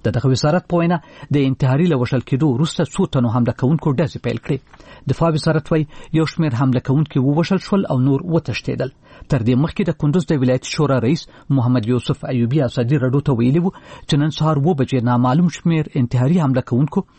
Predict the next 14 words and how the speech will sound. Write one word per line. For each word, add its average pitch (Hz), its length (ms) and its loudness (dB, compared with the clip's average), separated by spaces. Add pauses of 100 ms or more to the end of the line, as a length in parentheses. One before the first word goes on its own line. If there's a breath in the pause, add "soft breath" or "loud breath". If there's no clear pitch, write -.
(100)
د 131 80 0 (140)
امام 170 260 2
صاحب 131 220 -2
پر - 180 -4
سرحدي 131 400 0
کنډک 120 400 -2
برید 143 220 -2
وکړ. 123 180 -4 (400 loud breath)
وسلوالو 139 640 0
طالبانو 180 460 0
تر 131 100 2
اوسه 160 160 -2
په - 300 -6
دې 127 120 2